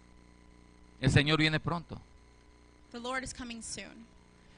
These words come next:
Speaker 1: Y si nos halla dormidos,
Speaker 2: And if he finds us asleep,
Speaker 1: como Pedro, Juan y Jacob,
Speaker 2: like, like
Speaker 1: el
Speaker 2: the
Speaker 1: Señor Jesús fue
Speaker 2: disciples,
Speaker 1: tres veces a mirar.
Speaker 2: because the Lord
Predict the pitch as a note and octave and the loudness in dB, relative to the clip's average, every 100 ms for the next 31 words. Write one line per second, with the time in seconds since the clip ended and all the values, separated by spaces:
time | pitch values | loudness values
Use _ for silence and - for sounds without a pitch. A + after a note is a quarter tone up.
0 | - - - - - - - - - - | -20 -20 -20 -20 -20 -20 -20 -20 -20 -20
1 | - - - - - - - C#3+ C#3+ C#3 | -20 -20 -20 -20 -20 -14 2 4 4 6
2 | D3+ F3 F3 D#3+ D3+ F3+ F#3+ - - - | 8 8 8 6 2 0 -2 -6 -12 -12
3 | A3 B3 B3+ C4 B3+ G#3+ A3+ A3 - - | -8 -8 -8 -10 -10 -12 -12 -14 -12 -12
4 | - - - - - C#3+ D3 - D3+ E3 | -14 -18 -18 -18 -6 -4 -4 2 4 4
5 | D3 D#3+ D#3 D3+ C3+ D#3+ C#4 - - - | 4 2 2 0 -2 -4 -10 -14 -20 -20
6 | - - - G3+ - - - - - - | -20 -20 -20 -18 -18 -20 -20 -20 -20 -20
7 | - - C3 C#3+ C#3+ D3+ E3 D#3+ D#3+ D3+ | -16 0 4 4 4 4 4 4 2 4
8 | D#3+ - D#3+ D3+ F#3+ - D3+ C#3 B2 A2+ | 4 6 4 6 4 2 0 0 0 -2
9 | E2+ E2 G2+ - - - - - - - | -4 -12 -20 -20 -20 -20 -20 -20 -20 -20
10 | - - B3 C4+ A3+ A#3+ B3+ | -20 -20 -12 -10 -10 -6 -6